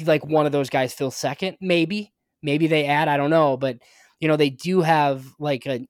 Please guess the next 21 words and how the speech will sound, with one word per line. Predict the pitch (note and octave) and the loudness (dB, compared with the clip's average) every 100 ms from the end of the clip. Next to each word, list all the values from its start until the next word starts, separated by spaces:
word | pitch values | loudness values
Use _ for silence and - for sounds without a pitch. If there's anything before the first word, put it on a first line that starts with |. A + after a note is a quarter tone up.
| - | -2
entrance, | F3+ E3+ F3 D#3 - - | -2 -2 -4 -4 -8 -10
an | C#3 - | -10 -4
interesting | F#3 G3 F3+ - D#3+ C#3 | -4 -2 -6 -8 -6 -4
infield | C3 D#3 - C#3+ B2+ | -4 -6 -4 -4 -2
logjam | B2+ B2 A#2+ C3+ B2 A#2 A#2 - _ _ - | -4 -4 -6 -8 -8 -8 -12 -16 _ _ -4
of | D#3 C#3+ B2 - - | -2 -2 -4 -20 -14
similar, | - - D4+ D4+ A3+ E3+ D#3 - - | -8 -2 0 2 2 2 0 -8 -6
you | E3 | -4
know, | D3 C#3 | -2 -4
type | - D#3+ B2 | -2 -4 -2
guys | G3+ A#3+ F3 C#3+ | -4 -2 -4 -4
that | D#3 | -2
I | D#3+ | -2
don't | D#3 G3 F3 | -2 -4 -6
think | G#3 A3 | -6 -6
they're | - D#3 | -4 -6
just | C#3+ D3+ | -6 -10
gonna | - D#3+ C#3+ C3+ _ _ _ | -6 -4 -4 -6 _ _ _
be | D3+ | -10
discarding. | C3+ A#2 G#3 - C3 A#2+ G#2+ E3+ | -6 -4 -4 -4 -8 -8 -10 -18
So, | - - D3 B2+ | -12 -4 -4 -4